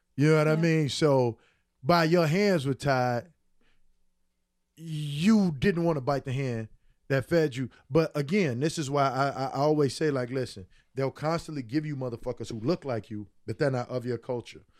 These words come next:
Speaker 1: Barack was raised by two white people in Hawaii. He ain't from the culture. Same thing with Kamala. She was raised by an Indian woman.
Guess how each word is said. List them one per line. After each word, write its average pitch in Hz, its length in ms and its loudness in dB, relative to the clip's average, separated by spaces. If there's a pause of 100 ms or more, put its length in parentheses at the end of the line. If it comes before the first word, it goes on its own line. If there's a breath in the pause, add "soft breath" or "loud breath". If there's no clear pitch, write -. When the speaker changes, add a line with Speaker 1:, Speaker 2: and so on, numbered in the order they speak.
(260 soft breath)
Speaker 1:
Barack 143 400 -2
was 117 140 -6
raised 127 300 -2
by 113 140 -6
two - 160 -8
white 135 280 -4
people 110 400 -12 (300)
in 127 120 -6
Hawaii. 113 400 -8 (2500)
He 151 180 -6
ain't 143 220 -4 (220)
from 127 160 -10
the 113 60 -8
culture. 131 440 -6 (240 soft breath)
Same 151 300 -4
thing 151 220 -6
with 139 120 -6
Kamala. 160 320 -8 (120)
She 156 240 -8
was 127 200 -8
raised 131 240 -4
by 127 180 -8
an 143 100 -10
Indian 110 300 -14
woman. - 160 -20